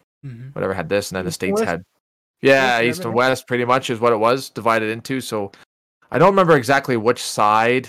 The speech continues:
Speaker 2: my grandma was originally on.
Speaker 3: Mm-hmm.
Speaker 2: Uh, I think it was wh-, whichever one that the Russians owned is what she was on, and she
Speaker 3: East
Speaker 2: would have
Speaker 3: side.
Speaker 2: to, yeah, and she would ha-, sneak across to the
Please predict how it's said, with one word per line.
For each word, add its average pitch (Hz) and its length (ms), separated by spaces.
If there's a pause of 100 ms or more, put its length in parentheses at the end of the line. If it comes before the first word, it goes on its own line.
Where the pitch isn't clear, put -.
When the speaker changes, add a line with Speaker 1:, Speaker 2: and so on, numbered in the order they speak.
Speaker 2:
my 110 160
grandma 113 400
was 113 320
originally 156 420
on. 175 320 (520)
Speaker 3:
Mm-hmm. - 160 (240)
Speaker 2:
Uh, 139 340
I 135 140
think 202 160
it - 20
was 156 120
wh-, 131 260
whichever 147 340
one 135 140
that 120 140
the 120 100
Russians 117 340
owned 101 380
is 104 160
what 110 200
she - 140
was 101 140
on, 95 180
and 95 160
she 104 280
Speaker 3:
East 90 80
Speaker 2:
would 90 120
have 135 200
Speaker 3:
side. 123 60
Speaker 2:
to, 85 220 (800)
yeah, 80 180
and 82 80
she - 140
would 92 160
ha-, 76 180 (140)
sneak - 340
across 98 560 (300)
to 104 100
the 90 220